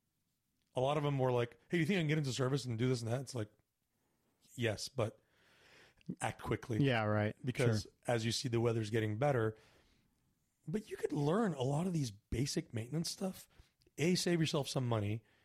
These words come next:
Speaker 1: B, become intimate with your bike and get to know some of its functions for your own sake. If something goes awry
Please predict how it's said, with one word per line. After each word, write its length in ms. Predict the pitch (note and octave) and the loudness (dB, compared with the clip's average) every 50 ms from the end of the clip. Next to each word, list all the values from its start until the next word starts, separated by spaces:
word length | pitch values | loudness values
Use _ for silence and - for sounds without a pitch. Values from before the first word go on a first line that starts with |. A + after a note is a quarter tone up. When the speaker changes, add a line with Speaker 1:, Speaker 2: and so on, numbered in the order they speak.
| _ _ _ _ _ _ - | _ _ _ _ _ _ 0
Speaker 1:
B, 160 | E3 F3 F#3 | 2 2 2
become 320 | D#3 D3+ - F3+ E3+ D#3+ - | 2 2 0 0 -2 -2 0
intimate 320 | - E3+ - - E3+ D#3+ | 0 0 0 0 0 0
with 100 | D#3 C3 | 0 2
your 100 | B2 B2+ | 0 2
bike 240 | A#2+ C#3 C#3+ D3 - | 2 2 0 0 0
and 180 | C#3+ B2 A#2 G#2+ | -2 -4 -4 -2
get 200 | G2+ D3 D3+ D3 - | -2 -2 -2 -2 -2
to 100 | - C3+ | -2 0
know 140 | C3 C3+ | 0 0
some 200 | C3 - - C3+ | 0 0 0 0
of 100 | B2 A2 | -2 -2
its 140 | G#2+ - - | -2 -6 -6
functions 600 | - - B2 A#2+ - - - E3+ G3 - - - - _ _ _ _ _ _ | -4 -4 -4 -2 -2 -2 -2 -2 -4 -4 -8 -14 -16 _ _ _ _ _ _
for 200 | _ - - C#3 | _ -2 0 2
your 160 | C3 C3 C3 C3+ | 4 4 4 2
own 140 | C3+ C#3 | 2 0
sake. 340 | B2+ - - B2+ C#3 C#3+ - | -2 0 0 0 0 0 -2
If 80 | - - | -6 -6
something 400 | - - C3+ C3 - C3+ B2+ B2 | -4 -4 -4 -2 -2 -2 0 2
goes 200 | A#2+ B2 A#2+ A2+ | 2 2 2 2
awry 380 | A2+ A2+ A2+ A2+ A#2 A#2 A#2+ | 2 2 4 4 4 4 2